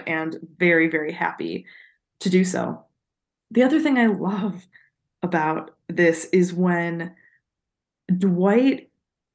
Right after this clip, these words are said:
his sales prep in the car, and he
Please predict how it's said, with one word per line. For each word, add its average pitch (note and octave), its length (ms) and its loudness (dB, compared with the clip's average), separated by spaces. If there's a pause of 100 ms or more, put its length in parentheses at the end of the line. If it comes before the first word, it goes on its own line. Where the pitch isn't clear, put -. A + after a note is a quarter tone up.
his B3+ 300 0
sales G3 640 2
prep - 400 -4 (260)
in E3+ 160 -2
the D3+ 140 -12
car, - 420 -10 (880)
and F#3+ 180 2
he G#3+ 640 2